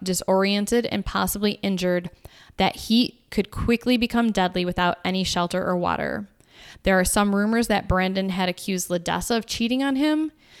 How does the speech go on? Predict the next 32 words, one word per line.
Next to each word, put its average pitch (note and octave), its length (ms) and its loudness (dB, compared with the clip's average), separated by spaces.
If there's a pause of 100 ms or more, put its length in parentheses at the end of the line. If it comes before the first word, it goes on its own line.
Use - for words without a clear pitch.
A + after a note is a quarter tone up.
(280)
Even A3+ 300 4
if C4 180 0
Brandon G3 480 2
did F#3 200 0
not F3+ 360 0
relapse F3 560 0
and F#3 100 0
was F3 180 -2
not F#3 440 2
abusing F3 400 -2
substances F3+ 840 -2 (120)
on F3+ 100 -4
the F3+ 140 -8
evening G#3 420 -2
of F3+ 80 -4
his F3 140 -6
disappearance, A#3+ 800 -4 (480)
some A#3 400 2
theorize A3 640 0
that - 240 -4
sleep A#3+ 320 0
deprivation F#3+ 720 0
could G#3 200 0
have G3+ 140 2
contributed F3+ 720 -2
to F#3 120 -2
an F3+ 80 -2 (100)
alter-, F3+ 300 -2 (320)
altered A3 380 0
state F#3+ 260 -2
of F3+ 80 -8
mind. - 400 -8